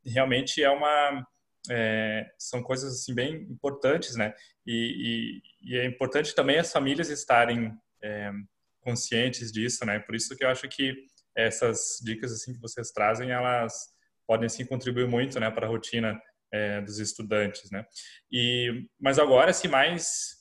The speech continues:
é, um pouquinho antes de eu, de eu começar aqui a falar, vocês trouxeram também uma, uma questão importante, assim, que eu acho que é sobre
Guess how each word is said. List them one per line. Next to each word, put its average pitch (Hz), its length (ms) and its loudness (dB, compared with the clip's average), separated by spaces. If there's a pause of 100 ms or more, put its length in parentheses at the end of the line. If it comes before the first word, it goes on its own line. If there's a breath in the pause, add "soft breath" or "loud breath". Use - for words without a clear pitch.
(140)
é, 110 480 -6 (380)
um - 60 -20
pouquinho 135 260 -4
antes 135 200 -4
de 113 60 0
eu, 110 240 0
de 113 80 -6
eu 113 60 -6
começar 117 320 -2
aqui 117 140 -2
a 113 60 0
falar, 113 260 4
vocês 135 300 -2
trouxeram 139 440 0
também 131 300 -2
uma, 135 400 2 (300 loud breath)
uma 120 120 2
questão 131 320 0
importante, 127 600 2
assim, 123 180 -10
que 123 100 -2
eu 110 80 6
acho 120 260 4
que - 160 -4
é 131 320 6 (380 loud breath)
sobre 147 680 2